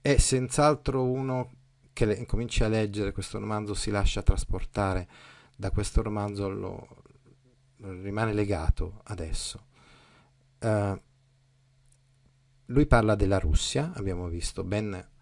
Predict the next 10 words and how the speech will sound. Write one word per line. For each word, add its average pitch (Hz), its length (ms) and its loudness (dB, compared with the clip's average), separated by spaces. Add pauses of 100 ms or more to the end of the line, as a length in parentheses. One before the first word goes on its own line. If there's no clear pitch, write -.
(140)
contestualizzato 98 960 -2
nell'ambiente 92 560 -6
della 85 380 -6
Russia 95 480 -6 (340)
della 90 260 -4
seconda 101 380 -4
metà 95 560 0
dell'Ottocento 95 920 -2
questo - 260 -2
romanzo, 107 580 -4